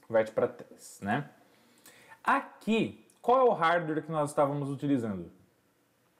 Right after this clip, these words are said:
Display de sete segmentos com sete resistores. Já não é mais, é apenas um, conforme eu mostrei na lousa e no protoboard pra vocês, tá bom? Bem, o que me preocupa um pouco é você entender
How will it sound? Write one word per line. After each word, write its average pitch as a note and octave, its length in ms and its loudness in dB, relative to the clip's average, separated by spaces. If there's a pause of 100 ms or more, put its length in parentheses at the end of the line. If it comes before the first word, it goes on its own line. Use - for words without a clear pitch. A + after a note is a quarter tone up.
(140)
Display D#3 320 0
de D3+ 60 -6
sete F3+ 180 0
segmentos D3+ 420 -4
com - 160 -10
sete G3+ 320 0
resistores. G#3 640 -4 (120)
Já G2 140 -8
não G#2 140 -4
é B2+ 80 0
mais, A#2+ 400 0 (200)
é G2+ 100 -2
apenas C3+ 500 0
um, C#3+ 240 -4
conforme C#3 440 -2
eu C#3+ 60 -6
mostrei B2 760 0 (140)
na A2+ 140 0
lousa C3 440 0 (300)
e A#2 60 -12
no A2+ 180 0
protoboard G#2 760 0 (240)
pra G2 160 2
vocês, - 560 -4 (360)
tá - 80 -18
bom? E3 340 2 (500)
Bem, A2 320 -2 (520)
o - 80 -6
que - 120 -2
me D#4+ 140 2
preocupa F3+ 480 0
um A2 80 -6
pouco D3+ 560 0 (120)
é A2 120 -2
você C3+ 380 -2
entender C3+ 920 -2